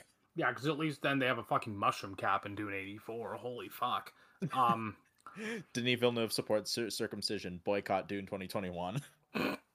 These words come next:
Speaker 1: This message has been brought to you by the Confederation of Sequel Decay and, uh, I don't know, the David Lynch Foundation for, uh,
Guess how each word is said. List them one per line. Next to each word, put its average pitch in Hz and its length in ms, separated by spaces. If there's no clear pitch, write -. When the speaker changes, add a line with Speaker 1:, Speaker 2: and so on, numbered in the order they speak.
Speaker 1:
This 147 200
message 139 380
has 123 80
been 127 160
brought 131 300
to 135 100
you 131 140
by 123 340
the 113 180
Confederation 123 840
of 107 100
Sequel 113 400
Decay 107 600
and, 98 320
uh, 95 320
I 120 80
don't 110 120
know, 107 100
the 107 100
David 117 360
Lynch 117 260
Foundation 107 720
for, 101 420
uh, 95 300